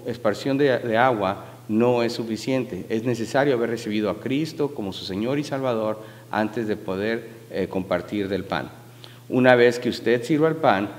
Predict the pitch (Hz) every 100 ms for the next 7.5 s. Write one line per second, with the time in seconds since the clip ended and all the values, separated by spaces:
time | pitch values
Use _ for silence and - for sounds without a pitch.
0 | - - 131 147 170 139 123 120 151 160
1 | 147 131 131 131 160 113 98 95 - -
2 | - 104 113 110 156 147 156 151 - 104
3 | 98 - - - 120 147 139 120 139 120
4 | 113 113 110 131 131 123 - 143 135 -
5 | 123 107 104 101 - - - 113 110 101
6 | 98 101 101 113 113 101 104 113 107 110
7 | 110 113 98 82